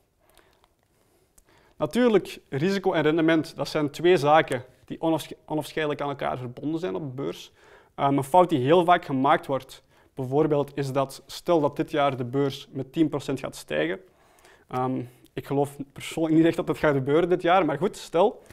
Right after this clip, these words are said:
en je gaat er vijftien procent zelf op vooruit dit jaar, dus tien procent van de beurs, vijftien procent voor jou, dan zeggen veel beleggers: "Oké, ik heb het goed gedaan,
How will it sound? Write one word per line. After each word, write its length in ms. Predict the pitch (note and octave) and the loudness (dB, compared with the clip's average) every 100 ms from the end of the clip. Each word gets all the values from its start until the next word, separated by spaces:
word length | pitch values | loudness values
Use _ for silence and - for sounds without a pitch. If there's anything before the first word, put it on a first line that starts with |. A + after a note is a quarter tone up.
| - - - | -20 -14 4
en 140 | E3 | 6
je 60 | F3 | 8
gaat 160 | F3+ | 6
er 100 | D#3+ | 4
vijftien 320 | B2+ F3 F#3 | 2 2 2
procent 380 | E3 D3+ D#3 C3+ C3 | -4 -2 -2 -4 -8
zelf 320 | - D#3 G#3+ | 0 2 2
op 120 | A#3 | 0
vooruit 260 | G#3+ G#3+ G#3+ | -4 -4 -6
dit 100 | - | -6
jaar, 340 | F3+ A#3 - _ - | -4 -4 -8 _ -16
dus 120 | C#3 | -12
tien 160 | - G#3+ | -4 -4
procent 260 | - F3 | -2 -2
van 120 | E3 D#3+ | 0 0
de 60 | |
beurs, 400 | C#3+ D3 C#3 - _ - | 2 0 0 -6 _ -2
vijftien 300 | D#3 D#3 D3 | -2 0 -4
procent 260 | C#3 C#3 | -4 -8
voor 120 | C3+ C3+ | -6 -4
jou, 220 | D#3+ G#3+ - _ _ | -4 -4 -10 _ _
dan 100 | - | -2
zeggen 220 | C#3+ E3 | 4 4
veel 160 | C#3+ G#3 | 6 4
beleggers: 360 | F3+ G#3+ B3 - | 6 4 2 -2
"Oké, 240 | - E3+ F#3+ | -6 -2 -2
ik 280 | G#3 F3+ | -2 -4
heb 100 | E3+ | -4
het 100 | D#3 | -4
goed 140 | - E3+ | -4 -8
gedaan, 340 | C#3 C#3+ F#3+ | -2 -2 -2